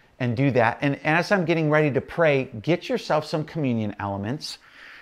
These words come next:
and, um, uh, get, you know, even a little glass of, of water if, if that's all you have, and a, and a piece of bread, whatever. And we're gonna take communion right after this as well. So, Father, I just pray in the name of Jesus that you would, you would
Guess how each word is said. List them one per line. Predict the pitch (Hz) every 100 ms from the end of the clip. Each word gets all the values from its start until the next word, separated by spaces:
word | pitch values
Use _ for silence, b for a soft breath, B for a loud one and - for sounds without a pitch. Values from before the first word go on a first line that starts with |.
| B
and, | 123 120 113 120
um, | 113 107 107 104 b b b b _
uh, | 120 117 113 -
get, | - -
you | 175
know, | 151 -
even | 151 160
a | 151 123
little | 127 143
glass | 123 135 135 -
of, | 127 113 -
of | 110 107
water | 110 123 127 131 131
if, | 117 110
if | -
that's | - 110 135
all | 123
you | 120
have, | 110 117 110 117
and | 117 107
a, | 104
and | 104
a | 98
piece | - 123 -
of | 95
bread, | 104 107 120
whatever. | 110 107 104
And | 110
we're | 117
gonna | 123
take | - 117
communion | - 117 113 101
right | 98 98
after | 98 -
this | 98 95
as | 95 95
well. | 98 92 - B B B B B B
So, | - 139
Father, | 127 170 170 160
I | 170
just | 156 135
pray | - 165 151
in | 123
the | 113
name | 117 135
of | 139 120
Jesus | 113 120 101 104 -
that | 120 107 -
you | 123 127
would, | 113 101 - b b b b b
you | 120 131
would | 117 101